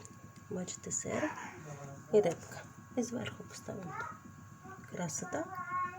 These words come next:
Залишилось червоної риби, десь пішло около п'ятдесят грам. Ось стільки бутербродиків. Бачите? І так начинки. Так що ще зроблю ще один салат. Яка краса в мене получилась. Бачите?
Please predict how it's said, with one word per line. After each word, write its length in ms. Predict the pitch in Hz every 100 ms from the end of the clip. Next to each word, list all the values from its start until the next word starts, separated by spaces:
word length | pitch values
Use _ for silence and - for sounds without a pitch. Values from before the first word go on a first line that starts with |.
| -
Залишилось 460 | 196 190 196 185
червоної 460 | - 185 180 175 175
риби, 280 | 196 285 302
десь 180 | 226 220
пішло 260 | - 294
около 320 | 285 285 226
п'ятдесят 420 | 220 190 190 208 180
грам. 240 | 165 151 - - - - -
Ось 160 | 208
стільки 240 | - - -
бутербродиків. 840 | - - - - - - - - - - - - - - - - - - - - - - - - - - - - -
Бачите? 340 | - - - 262 - - - - - - - - -
І 100 | 233
так 220 | - -
начинки. 500 | 226 208 - 175 175
Так 200 | 180 220
що 140 | - 262
ще 200 | - 240
зроблю 320 | 233 233 254
ще 220 | - 185
один 240 | 175 196
салат. 440 | 196 285 269 - - - - - - - - - - - _
Яка 300 | 262 - 214
краса 500 | 202 185 180 - 196
в 40 | 208
мене 320 | 208 196 196 -
получилась. 600 | 185 185 - - - 165 151 - -
Бачите? 420 | - - - 285